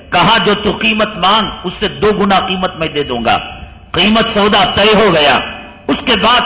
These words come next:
بایزید بستامی رحمت اللہ علیہ اندر گئے، فرمایا کہ "پہلا کام یہ کہ مجھے الگ کمرے میں رکھ، تو الگ کمرے میں ہو جا۔"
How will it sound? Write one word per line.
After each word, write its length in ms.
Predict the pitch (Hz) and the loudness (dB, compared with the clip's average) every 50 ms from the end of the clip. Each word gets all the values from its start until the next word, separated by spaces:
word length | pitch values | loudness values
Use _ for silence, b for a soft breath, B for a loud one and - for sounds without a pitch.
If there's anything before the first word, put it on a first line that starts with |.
| - - - - - - - | -4 -10 -14 -16 -16 -10 -4
بایزید 560 | 151 190 220 220 214 196 214 220 214 - - | 0 2 2 2 2 0 0 -2 -4 -4 -6
بستامی 460 | - - - 196 190 190 196 208 208 | -8 -4 -2 0 0 2 2 0 0
رحمت 300 | 185 165 180 185 175 - | 0 0 0 -2 -2 -2
اللہ 440 | 165 156 156 175 190 175 - 170 160 | -2 0 2 2 2 2 2 2 2
علیہ 200 | 151 160 180 151 - | 2 2 2 0 0
اندر 400 | 151 165 165 170 208 185 160 139 | -2 -4 0 0 0 0 2 2
گئے، 240 | 151 156 151 131 - - - - - - - - - | 2 2 2 0 -2 -4 -8 -14 -16 -18 -14 -6 -2
فرمایا 500 | 196 208 214 220 233 240 247 269 285 285 277 | 0 2 2 4 4 4 4 4 2 2 0
کہ 80 | 277 240 - - | -2 -4 -2 0
"پہلا 320 | - 262 277 285 302 285 220 - | 0 2 2 2 2 2 2 2
کام 280 | 269 262 302 302 269 | 2 2 4 4 2
یہ 300 | 220 208 262 294 262 185 - - - - - - - - - | 2 2 2 2 2 2 0 -2 -8 -12 -14 -18 -18 -14 -4
کہ 140 | - 247 240 | -2 -2 0
مجھے 340 | 226 220 226 233 240 - 277 | 0 0 0 0 2 2 2
الگ 220 | 247 233 254 330 - - - | 2 4 4 2 2 0 0
کمرے 300 | 269 269 262 262 240 240 | -2 0 0 0 0 2
میں 120 | 233 240 | 2 2
رکھ، 200 | 233 226 226 - | 0 0 -2 -2
تو 100 | 262 247 | 0 0
الگ 140 | 220 214 220 208 - | 2 2 0 -2 -2
کمرے 280 | 208 202 196 190 185 175 | -4 -2 0 0 0 0
میں 160 | 170 156 135 | 0 0 0
ہو 120 | 135 131 | 0 0
جا۔" 160 | 127 120 113 | 0 0 0